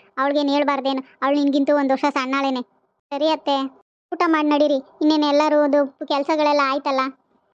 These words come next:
ಏನ್ ಕೆಲ್ಸಗಳೆಲ್ಲ ಮುಗಿತಾವಮ್ಮ? ಇನ್ನು ನಮ್ಮನೆಗೆ ನಿಮ್ಮ ಅಣ್ಣ ಅತ್ತಿಗೆದು, ಆ, ಫಸ್ಟ್ ನೈಟಿಗೆ ಎಲ್ಲ ಅರೇಂಜ್ ಮಾಡ್ಬೇಕು. ನಾವು ಹೋಗಿ ಒಂದಿಷ್ಟು ಅಡುಗೆ ಮಾಡಿ ಅನ್ನ, ಪಾಯಸ, ಸಾರು ಎಲ್ಲ ಮಾಡ್ಬೇಕು. ಅದಕ್ಕೆ ಬೇಗ ಕರ್ಕೊಂಡು ಹೋದ್ರೆ ನಾವು ಅಲ್ಲಿ ವ್ಯವಸ್ಥೆ ಮಾಡ್ಕೋಬೇಕಲ್ಲ. ಮತ್ತು ಹೋಗನ್ ಬಾ, ನೀನು ನಿಮ್ಮಪ್ಪ ನಮ್ ಜೊತೆಗ್ ಬರ್ರಿ. ಇಲ್ಲ ಅತ್ತೆ,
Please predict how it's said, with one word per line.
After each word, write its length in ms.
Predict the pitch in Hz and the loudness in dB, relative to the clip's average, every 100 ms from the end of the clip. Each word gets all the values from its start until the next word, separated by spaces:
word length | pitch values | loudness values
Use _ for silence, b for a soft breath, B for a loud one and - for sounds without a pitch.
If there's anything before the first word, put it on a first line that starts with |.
| - | -6
ಏನ್ 100 | 339 | -4
ಕೆಲ್ಸಗಳೆಲ್ಲ 500 | 330 311 339 311 294 311 | -2 -2 0 2 2 2
ಮುಗಿತಾವಮ್ಮ? 480 | 294 294 302 277 269 277 B - | 0 0 0 0 -2 -4 B -4
ಇನ್ನು 160 | 294 | 0
ನಮ್ಮನೆಗೆ 580 | 285 277 294 302 285 285 | 2 2 0 0 -2 -2
ನಿಮ್ಮ 220 | 269 285 277 | 0 0 0
ಅಣ್ಣ 120 | 294 | 0
ಅತ್ತಿಗೆದು, 560 | 285 - 277 277 262 B B 285 | -4 -4 -2 0 -2 B B -6
ಆ, 200 | 277 262 | -4 -2
ಫಸ್ಟ್ 280 | 294 285 | -4 -4
ನೈಟಿಗೆ 260 | 302 285 285 | -6 -2 -2
ಎಲ್ಲ 120 | 269 277 | 0 -2
ಅರೇಂಜ್ 220 | 269 294 | 0 0
ಮಾಡ್ಬೇಕು. 360 | 285 262 262 269 269 B - | 0 -2 -4 -6 -8 B -6
ನಾವು 320 | 277 294 285 | -4 -2 0
ಹೋಗಿ 160 | 285 277 | 0 0
ಒಂದಿಷ್ಟು 300 | 269 277 277 | 0 0 -2
ಅಡುಗೆ 160 | 269 | 0
ಮಾಡಿ 280 | 285 269 277 | 0 0 -2
ಅನ್ನ, 400 | 269 _ 269 277 269 | -4 _ -6 -4 -2
ಪಾಯಸ, 340 | 277 269 269 | -4 -4 -4
ಸಾರು 220 | 269 269 | -2 -2
ಎಲ್ಲ 180 | 269 269 | 0 0
ಮಾಡ್ಬೇಕು. 440 | 269 262 269 262 170 | 0 -2 -2 -4 -4
ಅದಕ್ಕೆ 540 | - _ 262 269 294 | -8 _ -6 -2 -2
ಬೇಗ 220 | 269 294 285 | 0 0 0
ಕರ್ಕೊಂಡು 360 | 277 269 285 | -4 -4 -2
ಹೋದ್ರೆ 180 | 277 269 | 0 0
ನಾವು 260 | 277 262 294 | 0 0 0
ಅಲ್ಲಿ 160 | 277 | 0
ವ್ಯವಸ್ಥೆ 320 | 262 254 269 285 | 0 0 -2 -2
ಮಾಡ್ಕೋಬೇಕಲ್ಲ. 560 | 269 277 269 262 247 247 - _ | -2 -2 -4 -2 -2 -4 -6 _
ಮತ್ತು 480 | _ - - 294 | _ -20 -6 -4
ಹೋಗನ್ 540 | 254 - - 320 339 302 | -4 -8 -2 0 2 0
ಬಾ, 160 | 294 | 0
ನೀನು 220 | 269 302 311 | 0 2 2
ನಿಮ್ಮಪ್ಪ 320 | 294 277 302 | 2 0 -2
ನಮ್ 160 | 285 269 | -2 0
ಜೊತೆಗ್ 260 | 269 302 | 0 0
ಬರ್ರಿ. 200 | 269 285 | 0 0
ಇಲ್ಲ 500 | 240 - _ _ 330 | -2 -6 _ _ -4
ಅತ್ತೆ, 200 | 320 - | -4 -4